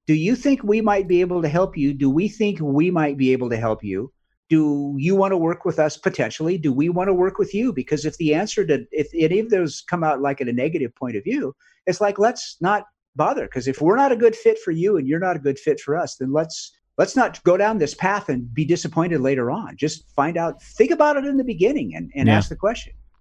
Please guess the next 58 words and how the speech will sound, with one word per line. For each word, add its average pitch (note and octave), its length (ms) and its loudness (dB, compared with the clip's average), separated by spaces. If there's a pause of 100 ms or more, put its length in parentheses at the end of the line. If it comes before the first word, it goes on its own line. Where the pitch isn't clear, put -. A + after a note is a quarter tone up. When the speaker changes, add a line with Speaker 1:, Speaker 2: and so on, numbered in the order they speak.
(140)
Speaker 2:
No, C#3+ 120 4
that's D#3+ 100 0
Speaker 1:
So, B2+ 340 0
yeah, G3 180 0 (200)
yeah. A#3+ 320 0
I F3+ 80 0
mean, G3 140 -2
I, G#3+ 180 0 (120)
you F#3+ 100 0
know, D#3+ 200 -2
if E3+ 120 -6
you, B2+ 520 -10
tell A#3+ 200 4
him D#4+ 80 2
what D#4 180 2
you C#4 100 0
want, C4 360 2
and F3+ 120 -2
if F#3 120 0
he G#3 80 -4
can't B3 320 -4
do C#4+ 160 0
it, G#3+ 240 -4
then F#3+ 360 0 (200)
find C#3+ 180 2
somebody C#3 260 -2
that - 160 -4
can. A#2 280 -4 (120)
Speaker 2:
I - 60 -4
mean, C#3 80 4
it's E3+ 140 0
a - 20 -6
good F#3 160 2
point. F#3 260 4
I C#3+ 40 4
mean, C3 120 4
if A#2 80 0
you're A#2+ 140 4
already C3+ 260 4
feeling B2+ 300 0
frustrated, A#2 540 0
that's G#2+ 180 -4
never A2+ 200 2
a G#2+ 40 2
good G#2+ 200 0
way G#2 100 0
to F#2+ 80 -2
start. B2 340 0
So - 140 -2
either G#2 240 0
address A2+ 340 0
it A#2 80 -2
earlier A2 320 2
on, A#2 240 2
don't A2 140 0
let A2+ 100 -6
it F2+ 100 -12
fester, G2 480 -2